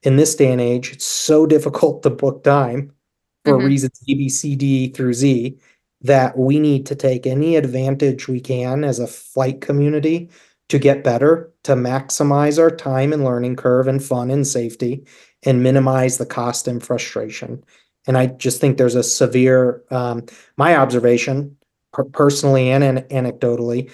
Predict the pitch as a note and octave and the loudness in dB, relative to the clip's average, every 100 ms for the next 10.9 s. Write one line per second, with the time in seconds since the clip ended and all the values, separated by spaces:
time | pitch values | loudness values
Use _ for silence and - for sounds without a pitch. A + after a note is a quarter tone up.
0 | _ _ A#2 B2+ B2+ B2+ B2 A#2+ - A#2+ | _ _ -2 0 2 2 2 0 0 0
1 | C3+ C3 B2 A#2+ - A#2 - C#3 B2+ - | 2 4 2 -4 -8 -10 -4 -2 0 -2
2 | C#3+ C#3+ C#3+ B2 A#2+ A#2 A#2+ B2 D#3 D#3 | -2 -2 -2 -2 -2 -4 -4 -4 -2 -2
3 | E3+ _ _ _ _ C3 B2+ B2 _ - | -4 _ _ _ _ 0 0 -2 _ -4
4 | C#3 C3 B2+ - B2 B2+ B2 - A#2+ A#2+ | -2 -2 -4 -4 -2 -2 -4 -8 -4 -2
5 | B2 B2 C3+ B2 - B2 - C3+ B2+ A2 | -4 -4 -4 -4 -2 -4 -2 -4 -4 -4
6 | A2+ A#2 A#2+ - A2 A2 _ _ _ _ | -6 -4 -8 -6 -6 -6 _ _ _ _
7 | _ - B2+ A#2 A#2 C3 A#2+ A2+ - - | _ -2 -2 -2 -4 -4 -2 -4 -10 -4
8 | D#3 D3+ C#3+ C#3+ C#3+ C#3+ _ _ _ _ | 0 2 2 2 0 -4 _ _ _ _
9 | C#3+ C3 C3+ C3+ B2+ B2 - C3 C3+ - | -2 4 6 6 4 2 0 -2 -2 -2
10 | B2 B2 B2 - B2+ A#2+ B2 C#3+ | -2 -2 -4 -4 -4 -2 -4 -6